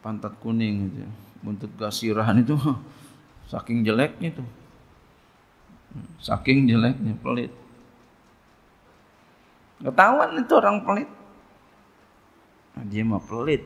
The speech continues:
Ah, bahaya tuh kalau udah orang pada tahu semua, "Dia mah pelit." Aduh, ya Allah, ya Rasulullah. Jangan sampai begitu. Kalau beliau mah, Masya Allah, bares banget. Ya Allah, dermawan beliau. Masya Allah, Masya Allah.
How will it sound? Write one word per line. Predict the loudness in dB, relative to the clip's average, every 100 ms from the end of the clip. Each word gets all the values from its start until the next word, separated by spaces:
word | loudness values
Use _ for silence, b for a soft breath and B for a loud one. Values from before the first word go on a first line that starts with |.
| -6
Ah, | -4 -4
bahaya | -2 2 4 4 4 4
tuh | 6
kalau | 6 6 4
udah | 6 6 6 -4 B B 4
orang | 8 8 8
pada | 8 8
tahu | 8 8 8
semua, | 6 8 8 8
"Dia | 6 8
mah | 8 8
pelit." | 8 8 8
Aduh, | 8 8 6 2 0
ya | -2
Allah, | -2 -4 -4 -8
ya |
Rasulullah. | -10 -10 -10 -10 -10 -14 -20 -20 -20 b b b b _
Jangan | -4 -2
sampai | -2 -2 -2 -6
begitu. | -8 -12 -12 -18 -20 b b b
Kalau | -6 -2 -2
beliau | 0 2 2
mah, | 2 0
Masya | -4 -8 -10
Allah, | -10 -10 -10
bares | -8 -10 -12
banget. | -12 -12 -14 -16 -20 _ _ _ _ b b b b _
Ya | -2
Allah, | -2 -2
dermawan | -2 -2 -2 -2 -4
beliau. | -6 -10 -10
Masya | -12 -10 -6
Allah, | -6 -8
Masya | -10 -10 -8
Allah. | -10 -10